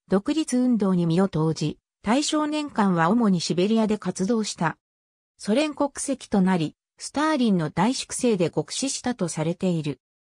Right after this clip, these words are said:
金日成将軍伝説のモデルの一人とされる。千九百九年の陸軍中央幼年学校の卒業時の名前は金秋忠である。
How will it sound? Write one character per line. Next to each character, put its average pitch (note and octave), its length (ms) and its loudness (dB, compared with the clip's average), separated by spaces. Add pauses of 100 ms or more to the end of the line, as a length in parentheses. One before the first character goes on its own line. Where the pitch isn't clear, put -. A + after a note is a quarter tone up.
(240)
金 C4+ 260 0
日 C4+ 160 0
成 - 280 -2
将 A#3 360 0
軍 C4 200 0
伝 B3 220 0
説 G3+ 300 -2
の F3 100 0
モ D#3 140 0
デ A3+ 120 2
ル B3 140 0
の A#3+ 120 2
一 - 220 -2
人 B3 140 0
と F#3+ 120 -2
さ D#3+ 120 -6
れ D3+ 140 -2
る。 C#3 180 -6 (680)
千 D#4+ 280 -2
九 C4 240 0
百 - 320 -4
九 C#4 260 -2
年 G#3+ 280 4
の F3 100 2
陸 E3 280 0
軍 G#3 200 4
中 B3+ 340 0
央 C#4 220 2
幼 C4 220 2
年 A#3 240 2
学 A#3+ 240 -2
校 F3 240 2
の D#3 240 0 (200)
卒 F3+ 320 -2
業 D4 260 2
時 G#3 140 2
の F3 120 2
名 E3 120 2
前 E3 240 0
は D#3 220 0 (180)
金 D4 280 0
秋 - 200 -6
忠 G#3 280 0
で E3 140 0
あ D3 120 -2
る。 C3+ 180 -4